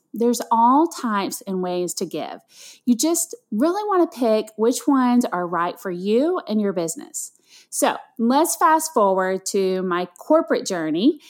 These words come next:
and the start of thirty-one Gives, where we started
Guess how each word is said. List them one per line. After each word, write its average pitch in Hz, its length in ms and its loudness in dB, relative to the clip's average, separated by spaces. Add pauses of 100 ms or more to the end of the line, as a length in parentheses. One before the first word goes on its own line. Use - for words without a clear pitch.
(220)
and 262 140 6
the 285 100 6
start 247 540 0
of 208 240 0 (120)
thirty-one 214 680 2
Gives, - 480 -6 (220)
where 214 160 2
we 285 140 2
started 269 520 4